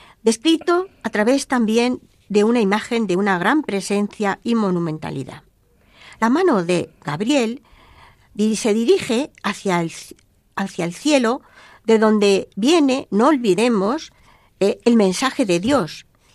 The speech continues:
y con su mano izquierda porta un,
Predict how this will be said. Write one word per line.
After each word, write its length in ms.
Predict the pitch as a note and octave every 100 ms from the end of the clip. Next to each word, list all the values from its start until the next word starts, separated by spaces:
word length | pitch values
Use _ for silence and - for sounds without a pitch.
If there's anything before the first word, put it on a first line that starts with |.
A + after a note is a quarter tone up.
| _
y 80 | -
con 180 | D#4+ F4+
su 100 | F4
mano 420 | D#4+ D4+ G#3 F3+ -
izquierda 800 | F#3+ - D#4+ E4+ C#4 F#3 B3+ D#4+ _ - _ _ _ _ _ _ _ _ _ _
porta 560 | - F#4 F4 - F#3+ A#3+ - _ _ _
un, 280 | - F#4 F4